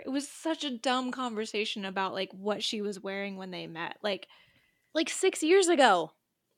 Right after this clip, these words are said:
Speaker 1: Yeah, and, like, he kept saying different items of clothing, and she's finally like, "No, I was wearing shorts." It's like, who,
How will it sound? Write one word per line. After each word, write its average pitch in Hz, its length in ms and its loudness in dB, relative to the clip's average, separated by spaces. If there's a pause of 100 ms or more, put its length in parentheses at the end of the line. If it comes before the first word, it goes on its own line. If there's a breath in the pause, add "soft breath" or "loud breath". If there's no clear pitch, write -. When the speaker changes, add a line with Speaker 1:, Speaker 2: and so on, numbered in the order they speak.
(120)
Speaker 1:
Yeah, 285 640 0 (120)
and, 294 180 0
like, 285 300 -2 (120)
he 277 200 -8
kept 302 260 -2
saying 285 560 -2
different 262 400 -2
items 254 340 2
of 240 160 -2
clothing, 226 500 -2
and 214 160 -4
she's 233 200 -6
finally 226 260 -2
like, 220 160 -6
"No, 277 480 -2
I 254 200 0
was 226 180 -4
wearing 226 300 -4
shorts." 220 680 -6
It's 220 160 -10
like, 262 260 -4
who, 349 100 -8